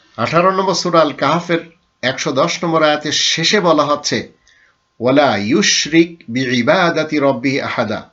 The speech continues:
আল্লাহ তাআলার ইবাদত বন্দেগীতে শরিক করা চলবে না। তো যারা ইবাদত বন্দেগীতে শরিক করে, যারা আল্লাহর হুকুমে শরিক করে, এরা মূলত সবচেয়ে বেশি যায়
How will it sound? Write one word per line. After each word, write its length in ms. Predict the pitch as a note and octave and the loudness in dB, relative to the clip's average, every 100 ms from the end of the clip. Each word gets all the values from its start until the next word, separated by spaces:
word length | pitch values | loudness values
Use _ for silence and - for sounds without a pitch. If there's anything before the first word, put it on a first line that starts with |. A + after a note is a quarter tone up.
| - | -8
আল্লাহ 280 | A2 C3 | -4 -4
তাআলার 440 | C3+ C3+ C3+ C3+ - _ _ _ A2+ | -2 -2 -2 -2 -8 _ _ _ -4
ইবাদত 420 | A#2 C3+ C3+ A#2 | 0 2 2 0
বন্দেগীতে 600 | A#2+ B2+ B2+ B2 B2+ B2 | -2 -2 -2 -4 -4 -6
শরিক 540 | - A#2+ A2 A2 - _ _ _ _ _ _ _ | -4 -4 -4 -4 -10 _ _ _ _ _ _ _
করা 240 | A2+ G#2+ | -6 -4
চলবে 360 | G#2+ A#2 G#2 G2 | -4 -6 -6 -8
না। 220 | E2 - _ _ _ _ | -12 -16 _ _ _ _
তো 100 | B2 | -4
যারা 340 | C3 C#3+ E3 - | 0 2 0 -2
ইবাদত 500 | A#2 D#3+ G3 A3+ F#3 | 0 2 2 0 -2
বন্দেগীতে 560 | F#3 E3+ D#3 C3+ C3 | -2 -2 -2 -4 -4
শরিক 340 | A#2 A#2 G#2+ G#2 | -4 -4 -4 -6
করে, 400 | G#2+ G#2+ C#3+ - _ _ _ | -6 -4 -6 -10 _ _ _
যারা 240 | - C3+ D#3 | -4 2 2
আল্লাহর 280 | C#3 D3+ C3+ | 4 2 2
হুকুমে 360 | E3+ A3+ F#3+ | -2 0 0
শরিক 340 | - C3+ A#2+ A2+ | 0 -2 -2 -2
করে, 300 | A2+ C3+ E3 - - - - | -4 -4 -6 -14 -20 -20 -8
এরা 240 | A#2+ D#3 | 0 0
মূলত 520 | D3+ C#3+ C#3 C#3 B2+ B2 - - _ _ | 2 2 0 2 -2 -2 -8 -20 _ _
সবচেয়ে 540 | - - F#3+ - F3 C#3+ | -6 -4 -4 0 2 4
বেশি 320 | C#3+ C#3 C#3 | 2 0 0
যায় 320 | B2+ A#2 A#2 | 0 0 -4